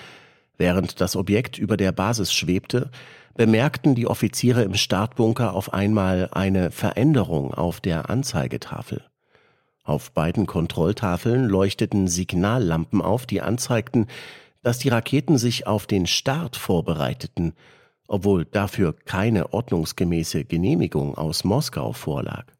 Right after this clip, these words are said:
Die automatische Startsequenz war aktiviert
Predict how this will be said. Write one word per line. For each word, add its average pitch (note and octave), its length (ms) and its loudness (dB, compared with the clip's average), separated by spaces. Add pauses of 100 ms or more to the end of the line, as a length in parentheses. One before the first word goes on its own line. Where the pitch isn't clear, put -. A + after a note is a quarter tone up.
(880)
Die G2+ 300 0
automatische C3 800 2
Startsequenz A2 1040 0
war A2 300 0
aktiviert - 640 -2